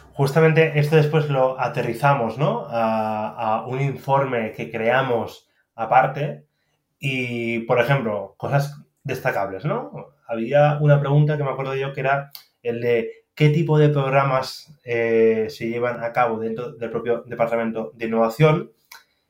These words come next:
Y bueno, claro, como nuestro contexto es más español, eh, e hispano, ¿no? Bueno, con, con parte de Sud-, de Sudamérica, que ya contaremos esta parte. Eh,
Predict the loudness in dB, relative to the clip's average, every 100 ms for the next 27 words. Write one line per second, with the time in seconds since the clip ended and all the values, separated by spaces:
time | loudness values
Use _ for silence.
0 | _ _ _ _ _ _ _ _ _ _
1 | -2 0 0 -4 -14 _ _ -4 -2 -2
2 | -8 -16 -14 -12 -12 -14 -14 -12 -6 -2
3 | -2 -2 -4 -6 -8 -6 -2 0 0 -2
4 | -14 -18 -16 -16 -16 -18 -20 -20 -20 _
5 | _ _ _ _ _ _ _ _ _ -16
6 | -16 -2 0 2 0 0 0 -2 -4 -8
7 | -12 -14 _ -10 -6 -2 -4 -4 -6 -8
8 | -10 -18 _ _ -20 -20 -16 -10 -10 -6
9 | -8 -10 _ _ -20 -14 -10 -8 -6 -6
10 | -6 -6 -8 -6 -6 -4 -4 -6 -6 -10
11 | -16 -20 -18 -16 -8 -6 -6 -6 -12 -14
12 | _ _ _ _ _ -12 -6 -4 -2 -4
13 | -6